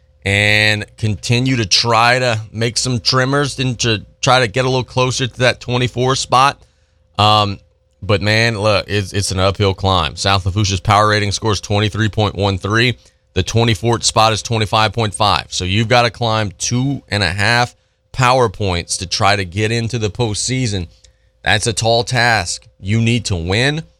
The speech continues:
You need to win every time that you play, just about.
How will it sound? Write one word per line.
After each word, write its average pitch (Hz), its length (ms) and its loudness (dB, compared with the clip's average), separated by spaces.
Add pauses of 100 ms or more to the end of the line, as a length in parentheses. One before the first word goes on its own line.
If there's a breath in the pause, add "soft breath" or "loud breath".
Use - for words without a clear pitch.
(180)
You 98 60 -2
need 107 180 2
to 104 140 2
win 104 300 0
every 107 320 0
time 131 300 -2
that 117 180 -4
you 110 80 -2
play, 131 360 0
just 135 260 -4
about. 135 360 2